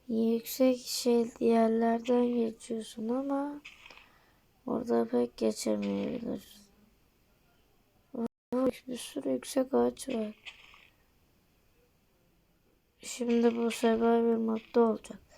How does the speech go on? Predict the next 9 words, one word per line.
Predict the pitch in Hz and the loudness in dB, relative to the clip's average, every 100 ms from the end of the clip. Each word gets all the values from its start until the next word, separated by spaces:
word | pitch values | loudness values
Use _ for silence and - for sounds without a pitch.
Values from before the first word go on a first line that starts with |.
| - _ _ - | -20 _ _ 0
Bir | 262 | 0
sürü | 240 - 214 | 2 0 2
ağaç | 220 226 214 - | 2 2 0 -6
kasardım. | - 208 - - - - _ _ _ - - - _ _ - | -12 -10 -10 -12 -18 -20 _ _ _ -20 -20 -20 _ _ -2
Bir | - | -2
sürü | - - 214 | -2 0 2
odun | 233 226 233 | 2 2 0
kasardım. | 233 240 220 220 208 208 - _ _ _ _ _ _ _ _ _ _ _ _ _ _ _ _ _ _ _ _ - 932 932 - - - - | -4 -6 -6 -6 -6 -8 -16 _ _ _ _ _ _ _ _ _ _ _ _ _ _ _ _ _ _ _ _ 2 4 4 6 4 4 -2
Oo. | 220 240 254 247 233 214 | 4 8 8 8 6 4